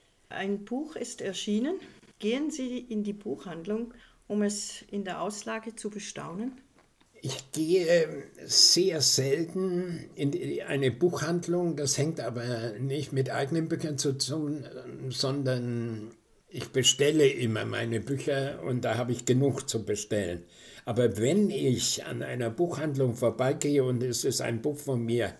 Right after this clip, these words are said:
Speaker 2: kurz vorher erschienen, dann schaue ich schon begierig, ob es ausgestellt wird,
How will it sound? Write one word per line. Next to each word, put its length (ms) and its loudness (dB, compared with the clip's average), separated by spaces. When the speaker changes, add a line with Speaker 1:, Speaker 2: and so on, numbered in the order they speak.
Speaker 2:
kurz 280 4
vorher 760 2
erschienen, 500 0
dann 220 -4
schaue 340 2
ich 140 2
schon 500 2
begierig, 760 6
ob 100 -2
es 220 0
ausgestellt 920 0
wird, 280 0